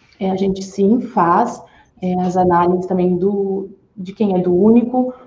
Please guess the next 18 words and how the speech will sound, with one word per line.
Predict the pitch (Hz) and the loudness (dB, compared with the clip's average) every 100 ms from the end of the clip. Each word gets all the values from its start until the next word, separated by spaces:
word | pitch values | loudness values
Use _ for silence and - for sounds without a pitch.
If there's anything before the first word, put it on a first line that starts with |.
| - | -12
O | 180 | -4
Único | 190 190 190 190 | -2 -2 -2 -4
também, | 185 180 185 202 | 0 0 0 0
a | 185 | 0
gente | 190 185 | 0 0
atende | - 208 240 214 | -2 2 4 4
algumas | 196 202 196 | 2 0 -2
contabilidades, | 196 196 180 185 175 180 185 185 - - _ _ _ _ - | -6 -8 -4 0 4 4 4 0 -4 -12 _ _ _ _ -12
é, | 180 170 170 170 | -8 -6 -6 -6
que | 170 | -4
a | |
gente | 180 | -2
já | 175 | 2
tem | 185 | 2
parceria. | 185 185 - 180 175 185 202 208 - - _ _ - | 2 0 4 6 6 6 4 0 -6 -18 _ _ -14
E | 170 170 175 | -8 -4 0
não | 180 190 | 4 6
é, | 220 | 6